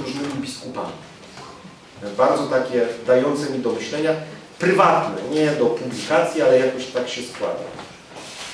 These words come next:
Jeden z biskupów powiedział mi bardzo szczerze, to, to mnie kompletnie rozłożyło na łopatki. Mówi:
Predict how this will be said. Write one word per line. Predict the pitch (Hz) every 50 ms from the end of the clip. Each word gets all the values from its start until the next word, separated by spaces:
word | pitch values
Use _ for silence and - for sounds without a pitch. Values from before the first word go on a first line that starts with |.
| - - - -
Jeden | 117 139 170 - - 135
z | 127 123 - -
biskupów | 120 117 117 120 - - - 165 165 165 165 160 - - - - - - - - - - - - - - - - - - - - - - -
powiedział | - 120 123 143 143 151 143 127 123 127
mi | 127 143 156 156 151 - - - - - - - - - - - -
bardzo | - 165 175 185 185 233
szczerze, | - - - - - - - - - - - - - - - - - -
to, | 165 175 180 - - 151
to | 165 170 170
mnie | - 165 -
kompletnie | 165 190 170 170 175 190 175 180 175 170
rozłożyło | 165 156 147 143 143 139 127 151 160 160
na | 147 143
łopatki. | 143 143 139 123 127 117 101 95 - - 95 98
Mówi: | 117 123 131 147